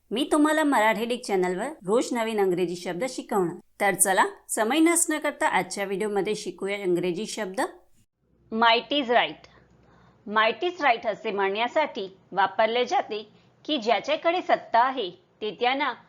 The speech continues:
हवे ते करू शकतात, कारण त्यांना कोणीही रोखू शकत नाही. Might is राईटचा मराठीत प्रोवर्ब आहे, "बळी तो कानपिरी", म्हणजे बलवान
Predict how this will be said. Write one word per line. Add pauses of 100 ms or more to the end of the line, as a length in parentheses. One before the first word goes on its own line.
(200)
हवे
ते
करू
शकतात, (500)
कारण (500)
त्यांना
कोणीही
रोखू
शकत
नाही. (680)
Might
is
राईटचा (300)
मराठीत
प्रोवर्ब
आहे, (440)
"बळी (280)
तो
कानपिरी", (600)
म्हणजे (580)
बलवान